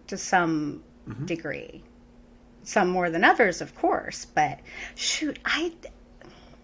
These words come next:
Speaker 1: I don't know many women underage who didn't have older men be nasty or,
Speaker 2: Hmm.
Speaker 1: yeah. Like, so, yeah.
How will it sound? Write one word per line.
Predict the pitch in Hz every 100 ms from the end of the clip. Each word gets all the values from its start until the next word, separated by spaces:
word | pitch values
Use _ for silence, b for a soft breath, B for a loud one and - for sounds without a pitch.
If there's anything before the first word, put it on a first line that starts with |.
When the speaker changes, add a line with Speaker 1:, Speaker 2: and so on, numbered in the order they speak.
| - - - - - - - - - B B
Speaker 1:
I | 302
don't | 370 339
know | 247
many | 220 202 190
women | 180 185 180 170 165 - - -
underage | 202 180 170 - - 220 208 123 135 - - b b
who | -
didn't | 208 214 190 175
have | - 180 156 147 - - - - - - - - - - - - -
older | 233 202 185 185
men | 170 160 131 - - - - - 175
be | 185 156 139 139 - - - -
nasty | 175 - - - - - 92
or, | 90 92 202 - -
Speaker 2:
Hmm. | - 98
Speaker 1:
yeah. | 175 - - - - - - - - -
Like, | 214 -
so, | - 220 208 185 - - b b b b b b - - - - - - -
yeah. | -